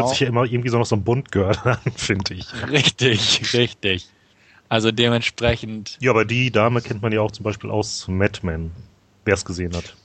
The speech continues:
Speaker 2: Ja, das ist nämlich der Haken. Mad Men kenn ich leider noch nicht, aber
Speaker 1: Ist wirklich
Speaker 2: im Trailer
Speaker 1: nach.
Speaker 2: ist sie mir <laughs> Ja. Will ich auch noch nachholen. Und sie spielt ja die Emma Frost in X-Men First Class demnächst. Da werden sie auch noch ein paar mehr Leute zu sehen bekommen.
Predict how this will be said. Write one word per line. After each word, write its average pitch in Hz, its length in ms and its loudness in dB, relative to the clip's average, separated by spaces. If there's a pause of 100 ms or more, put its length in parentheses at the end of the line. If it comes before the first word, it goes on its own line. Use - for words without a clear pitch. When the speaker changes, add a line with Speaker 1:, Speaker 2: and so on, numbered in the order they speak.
(880)
Speaker 2:
Ja, 143 260 0
das 131 240 0
ist 135 120 -4
nämlich 143 160 0
der 120 160 4
Haken. 139 320 0
Mad 131 200 2
Men 131 160 -2
kenn 127 180 -2
ich 120 80 -2
leider 123 240 4
noch 110 180 -4
nicht, 143 440 -2
aber 117 380 2
Speaker 1:
Ist 113 80 -4
wirklich 123 220 -2
Speaker 2:
im - 80 -10
Trailer 131 140 2
Speaker 1:
nach. 123 80 4
Speaker 2:
ist 127 100 -6
sie 123 80 -10
mir 117 160 -16 (460)
<laughs> - 460 -2
Ja. 90 220 -12 (480)
Will 131 280 0
ich 185 120 2
auch 175 80 4
noch 147 140 2
nachholen. 98 420 2 (580)
Und 139 200 0
sie 151 120 -2
spielt 160 280 0
ja 151 80 4
die 135 120 -2
Emma 139 200 2
Frost 127 480 0
in 123 200 -8
X-Men 113 400 -6
First - 320 0
Class 113 360 4
demnächst. 98 540 -4
Da 104 240 -2
werden 107 300 2
sie 101 240 -4
auch 104 220 -2
noch 98 120 -6
ein 95 80 -8
paar 101 160 0
mehr 104 220 2
Leute 95 240 0
zu - 160 -6
sehen 98 240 -2
bekommen. 113 480 -2